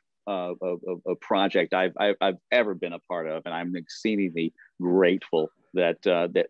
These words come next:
that you can just be a part of something that's iconic in American culture.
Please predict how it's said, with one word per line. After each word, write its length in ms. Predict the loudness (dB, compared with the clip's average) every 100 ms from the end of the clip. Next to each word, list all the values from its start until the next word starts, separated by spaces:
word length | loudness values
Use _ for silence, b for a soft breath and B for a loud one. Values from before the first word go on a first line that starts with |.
| -6 _
that 220 | -2 -2 -4 -14 -20 -20 _ -10
you 160 | -6 -2
can 120 | 2
just 160 | 0 4
be 100 | 4
a 80 |
part 460 | 4 0 0 2 -2 -6
of 180 | -6 -6
something 400 | -8 -8 -6 -4
that's 200 | -4 -4
iconic 540 | -6 -6 -6 -6 -6 -6
in 100 | -6
American 400 | -4 -4 -4 -6
culture. 420 | -4 -4 -6 -16